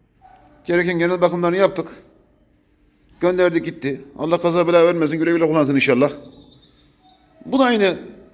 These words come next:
Bursa. Bunun da sadece bana dedi, "Motorunu çalıştır abi. Geri ben her türlü boyasını, kiracını kendim yapacağım." dedi. Biz de bunları yaptık. Bir ses dinleyelim bakalım nasıl olmuş. Ayrıca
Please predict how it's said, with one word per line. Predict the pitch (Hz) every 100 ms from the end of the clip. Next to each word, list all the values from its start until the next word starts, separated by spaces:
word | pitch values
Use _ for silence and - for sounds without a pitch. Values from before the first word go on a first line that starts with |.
| _
Bursa. | 143 170 127 160 170 - - _ _ _ _ _ _ _ _ _ _ _ -
Bunun | 196
da | 202
sadece | 190 208 226 185 170
bana | 170 170
dedi, | 160 175 -
"Motorunu | 156 170 190 160
çalıştır | 175 190 160
abi. | 147 131 156 - - _ _ _ _
Geri | 165 170
ben | 170
her | 160 170
türlü | 170 160
boyasını, | 165 156 156 147
kiracını | 160 156
kendim | 151 156
yapacağım." | 151 147 165 139
dedi. | 117 - - - - _ _ _ _ _ _ -
Biz | 180
de |
bunları | 185 180
yaptık. | 190 190 175 - - - _ _ _ _ _ _ _ _ _ _ _ _ 127
Bir |
ses | 175 170
dinleyelim | 190 185 160
bakalım | 147 160
nasıl | 151 165
olmuş. | 143 151 - - -
Ayrıca | 151 220 175 180